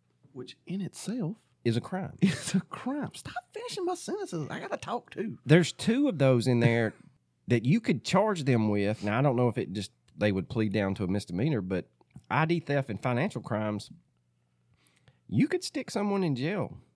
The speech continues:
Speaker 2: I think. And if you could prove they elderly abused someone, they'll throw your ass under the jail.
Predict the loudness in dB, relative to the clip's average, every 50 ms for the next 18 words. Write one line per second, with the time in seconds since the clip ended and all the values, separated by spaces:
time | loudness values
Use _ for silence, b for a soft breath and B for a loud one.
0 | _ _ -10 -10 -8 -6 -6 -6 -6 -8 _ _ _ _ _ _ _ _ _ _
1 | _ _ _ _ _ 0 2 2 2 2 0 -2 0 -2 -4 -2 0 0 2 2
2 | 0 -2 -2 -2 0 0 0 0 0 0 0 0 0 -2 0 0 2 2 2 0
3 | 0 0 -2 -2 0 0 -2 -4 -6 -8 -6 -4 -4 -4 -2 -4 -4 -2 -2 -2
4 | -2 -4 b b b b b b b b b _ _ _ _ -6 -4 -2 -2 -2
5 | 0 0 0 0 0 0 0 0 0 -2 -2 -4 -4 -4 -6 -8 -10 -8 -4 -2
6 | -2 -2 -2 -4 -8 -14